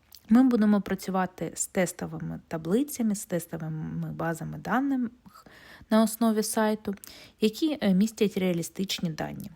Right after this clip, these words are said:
Це допоможе вам краще зрозуміти, як працюють S Q L запити на практиці. Готуйтеся, попереду дуже багато цікавого. До речі, відразу скажу, що цей сайт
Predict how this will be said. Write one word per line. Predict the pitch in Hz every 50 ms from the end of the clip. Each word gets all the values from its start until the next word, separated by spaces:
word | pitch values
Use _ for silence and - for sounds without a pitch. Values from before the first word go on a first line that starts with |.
| - _ -
Це | - 277
допоможе | 262 277 262 - 233 208 208 226 226 220
вам | 202 190 185 175
краще | - - 185 190 190 - - 165
зрозуміти, | 160 - 190 175 170 180 170 160 156 - - 160
як | 165 170 175 175 -
працюють | - - 160 - - - 160 156 156 - -
S | 160
Q | - - - 160 156
L | 156
запити | 156 - 214 254 302 294 - - - 196
на | 180 180 185
практиці. | - - - - - _ - - - - - - - - - - - - - - - - _
Готуйтеся, | - - 190 190 - 233 285 339 330 - - - - 208
попереду | - - 165 - - 208 226 247 226 180 185
дуже | 165 160 180 220 247 254
багато | 196 185 170 - 165 165 - - -
цікавого. | - - 165 - - 147 143 151 151 - - - - - _ _ _ _ - - _ _ _ - - _ _ - - - _ _ _ _ _ _ _ _ _ -
До | 214 208 226
речі, | 285 294 - - 214
відразу | 190 180 196 196 190 190 - 190
скажу, | - - - 208 214 285 349
що | - - -
цей | 202 - - 202 190
сайт | 180 - - - - - 311 320 - -